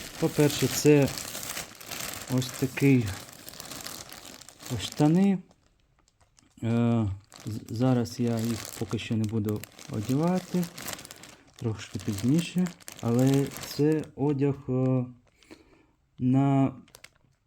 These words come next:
м, таку демісезонну погоду, бо взимку значно холодніше.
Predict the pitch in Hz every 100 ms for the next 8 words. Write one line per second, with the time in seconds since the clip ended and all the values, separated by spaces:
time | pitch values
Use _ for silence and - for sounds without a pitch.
0 | _ _ _ _ - 120 117 113 107 101
1 | 123 123 120 117 131 131 131 120 135 127
2 | 117 135 143 185 139 117 98 - - -
3 | _ _ _ - 110 127 127 123 117 -
4 | 104 104 127 123 113 110 110 - - 98
5 | 101 113 110 113 110 101 117 120 165 175
6 | - 127